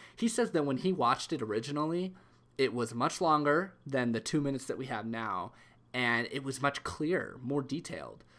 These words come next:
which tells me that along the lines in these,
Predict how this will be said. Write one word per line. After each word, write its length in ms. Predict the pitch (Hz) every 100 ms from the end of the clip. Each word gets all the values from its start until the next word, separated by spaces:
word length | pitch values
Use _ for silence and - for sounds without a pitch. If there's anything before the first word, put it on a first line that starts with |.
| - -
which 220 | 147 143
tells 260 | - 139 131
me 160 | 170
that 140 | 156 110
along 320 | 104 120 143
the 60 | 131
lines 480 | 123 139 117 110
in 140 | 107 113
these, 180 | 117